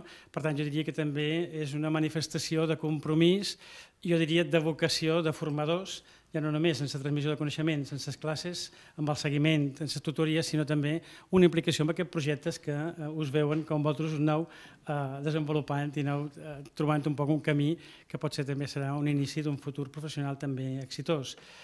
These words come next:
Per tant, moltes gràcies, Jordi, per aquesta iniciativa. Moltes gràcies, professores i professors, per la vostra implicació. I a vosaltres, que finalment també és un reconeixement,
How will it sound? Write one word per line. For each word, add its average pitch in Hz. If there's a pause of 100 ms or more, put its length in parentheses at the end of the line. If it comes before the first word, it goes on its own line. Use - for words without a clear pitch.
(240)
Per 151
tant, 156
moltes 156
gràcies, 160 (360)
Jordi, 147
per 143
aquesta 147 (460)
iniciativa. 156 (500)
Moltes 151
gràcies, 151
professores 143
i 143
professors, 143
per 143
la 147
vostra 147
implicació. 147 (500)
I 165
a 156
vosaltres, 170
que 165
finalment 151
també 165
és 143
un 143
reconeixement, 156